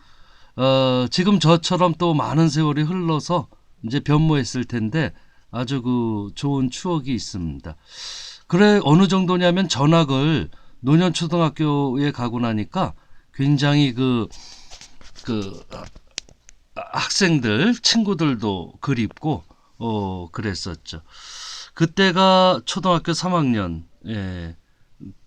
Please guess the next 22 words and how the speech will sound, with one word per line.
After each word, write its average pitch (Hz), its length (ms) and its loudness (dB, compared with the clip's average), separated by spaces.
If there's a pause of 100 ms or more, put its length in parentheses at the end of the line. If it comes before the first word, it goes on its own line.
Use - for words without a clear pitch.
(220)
이 147 180 4
학기 143 300 2
때부터 117 720 -4
노년초등학교. 101 960 -4 (340)
그래서 151 320 -2 (280)
육 151 180 -4
학년 175 480 2
일 151 160 2
학기 165 260 0
때까지 107 560 -6
다녔나 98 560 -4
그렇죠. 98 640 -8 (960)
그리고 202 280 6
이제 190 180 2
신중초등학교, 143 1300 -2
어, 95 640 -6 (220)
어,로 107 800 -8 (240)
전학을 110 540 -4
또 95 360 -8
마지막 107 440 -2
서초동에 131 580 -4
있는, 92 380 -4